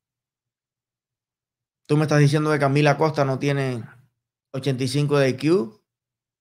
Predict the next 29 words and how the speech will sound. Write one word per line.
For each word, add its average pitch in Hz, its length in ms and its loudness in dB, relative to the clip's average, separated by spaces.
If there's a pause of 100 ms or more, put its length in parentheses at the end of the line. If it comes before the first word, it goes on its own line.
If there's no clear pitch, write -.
(160)
Tú 139 120 -6
me 147 60 2
estás 143 180 2
diciendo 156 540 0
que 135 480 0 (840)
Joanny 123 320 2
Sánchez 147 560 0
o 120 200 -2
Dagoberto 127 540 0
Valdés 139 800 0
o 131 240 -6
tantos 160 480 0
ilustres 147 840 2
cubanos 127 600 2 (1160)
con 139 220 0
maestrías 147 500 2
y 156 80 0
con 143 180 -2
doctorados 143 580 4
en 131 100 0
el 127 80 -2
mundo 151 240 0
entero 135 520 -2 (260)
y 147 80 -6
que 139 80 2
estamos 170 360 4
contra 143 240 -2
la 135 80 2
dictadura, 135 640 0